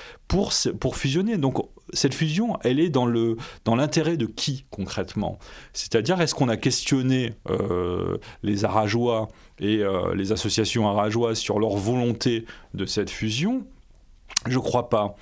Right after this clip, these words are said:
Donc, euh, euh, euh, mon, mon intervention, elle est juste pour poser du débat et de se dire, si on fusionne, on ne pourra pas reculer. Parce que si on dissout l'association du théâtre, euh, d'Arras,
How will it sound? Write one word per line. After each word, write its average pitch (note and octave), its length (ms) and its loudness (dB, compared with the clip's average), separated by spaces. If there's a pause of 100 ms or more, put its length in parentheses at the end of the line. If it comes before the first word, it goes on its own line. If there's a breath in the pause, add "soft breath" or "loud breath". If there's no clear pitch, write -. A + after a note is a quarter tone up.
(200 loud breath)
Donc, F3 300 2
euh, A2 500 2 (340 loud breath)
euh, - 60 -4
euh, C#2+ 400 -2
mon, B2 340 2
mon B2 220 4
intervention, A#2+ 760 2
elle A2 200 2
est A#2+ 100 2
juste G3+ 380 -2
pour F#3+ 300 0
poser C3+ 320 2
du G#2+ 160 -2
débat A2 480 2 (580 loud breath)
et A#2 80 4
de G#2 80 -2
se - 160 0
dire, D3 400 2
si - 220 2
on C3+ 80 2
fusionne, D3 440 0
on G#3+ 60 0
ne F3 80 -2
pourra C#3 360 0
pas D3 100 4
reculer. A2 720 -2 (500 loud breath)
Parce G2+ 140 -2
que A2+ 100 2
si - 180 2
on F#3 120 2
dissout C#3+ 400 0
l'association G#2+ 640 0
du G#2 140 -2
théâtre, - 480 -2
euh, F2 160 0
d'Arras, C3+ 580 0